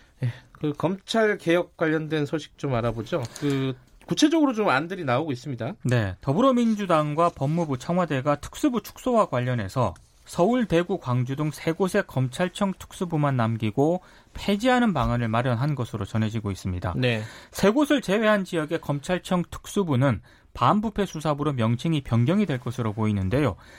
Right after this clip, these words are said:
Speaker 2: 당정청이 어제 국회에서 검찰개혁 관련 이 협의회를 통해서 이 같은 방안을 협의를 했습니다. 내일 국무회의에서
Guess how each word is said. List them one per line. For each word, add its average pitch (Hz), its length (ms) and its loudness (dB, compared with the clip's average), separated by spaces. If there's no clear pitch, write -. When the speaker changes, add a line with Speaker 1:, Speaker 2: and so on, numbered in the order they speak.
Speaker 2:
당정청이 226 760 2
어제 131 300 2
국회에서 165 800 2
검찰개혁 208 840 2
관련 151 500 0
이 156 140 -2
협의회를 226 520 2
통해서 104 520 0
이 135 120 2
같은 202 300 2
방안을 127 360 0
협의를 180 400 0
했습니다. 95 520 -4
내일 226 320 6
국무회의에서 170 1000 2